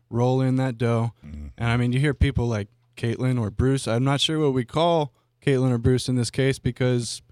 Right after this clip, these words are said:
Speaker 1: their first thing that they're leading with is that they're a gold medalist. Now, if we're talking identity, who do those gold medals belong to? I'll throw that out there right now. I don't know.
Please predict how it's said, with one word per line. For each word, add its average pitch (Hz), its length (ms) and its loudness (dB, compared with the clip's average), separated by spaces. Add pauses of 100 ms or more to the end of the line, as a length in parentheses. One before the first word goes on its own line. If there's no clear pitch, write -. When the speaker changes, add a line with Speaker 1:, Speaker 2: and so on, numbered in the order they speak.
(440)
Speaker 1:
their 139 160 4
first 165 360 2
thing 160 200 2
that 147 140 0
they're 135 160 2
leading 147 340 2
with 123 260 0
is 120 140 0
that 120 120 -4
they're 127 160 0
a 120 40 -2
gold 127 300 0
medalist. 120 540 0
Now, 113 180 0
if 110 100 -4
we're 135 100 0
talking 139 320 -2
identity, 120 640 0 (800)
who 165 180 4
do 160 100 4
those 143 200 2
gold 135 240 0
medals 123 300 0
belong 110 320 0
to? - 220 -8 (260)
I'll 113 80 0
throw 123 260 4
that 117 180 0
out 110 180 -2
there 107 180 -2
right 98 200 -2
now. 82 220 -10
I 110 100 0
don't 131 160 2
know. 107 220 -2